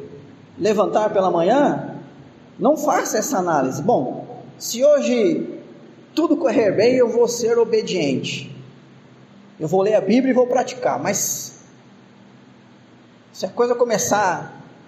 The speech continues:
né, a pender pro lado do, das más notícias,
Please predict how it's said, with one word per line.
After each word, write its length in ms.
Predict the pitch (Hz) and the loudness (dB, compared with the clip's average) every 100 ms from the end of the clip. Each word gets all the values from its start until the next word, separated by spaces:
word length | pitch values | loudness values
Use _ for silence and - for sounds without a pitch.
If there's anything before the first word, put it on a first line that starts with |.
| - - - - | -20 -20 -20 -2
né, 600 | 208 254 - - - - - - | 0 0 -4 -14 -18 -20 -18 -6
a 420 | 175 175 170 170 - | -2 -2 -2 -6 -2
pender 520 | 220 190 175 208 196 | -2 0 0 0 0
pro 160 | 196 | 0
lado 680 | 180 190 190 165 139 120 - - - - - - - - - - - - - 135 | 2 2 2 2 0 -2 -8 -14 -20 -20 -20 -20 -20 -20 -20 -20 -20 -20 -20 -12
do, 400 | 143 175 147 - - - - - - - - - - | -6 -4 -4 -6 -10 -14 -20 -20 -20 -20 -20 -20 -10
das 200 | - 160 | -4 -2
más 240 | 170 196 175 | 0 -2 0
notícias, 1000 | 165 127 220 262 214 190 180 160 - | -4 -2 -2 0 0 -4 -8 -8 -10